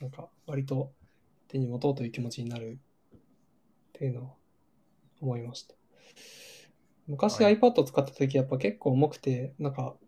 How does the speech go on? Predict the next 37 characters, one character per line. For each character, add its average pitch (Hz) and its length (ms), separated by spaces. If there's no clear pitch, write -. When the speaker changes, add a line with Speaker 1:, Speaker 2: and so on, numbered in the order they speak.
Speaker 1:
ベ 160 140
ッ 208 160
ド 143 140
で 135 360
寝 135 100
な 135 140
が 143 100
ら 143 160
と 139 120
か 127 280
や 131 80
る 123 80
と 139 80
ち - 80
ょ - 20
っ 147 60
と 135 100
辛 135 220
い 123 80
な 117 100
と 127 120
思 123 120
っ - 20
て - 80
た - 120
ん 135 100
で 135 80
す - 140
け - 120
ど。 120 80
Speaker 2:
iPad、 95 1700
い 117 80
く - 80
ら - 60
で - 60
す - 80
か？ 113 220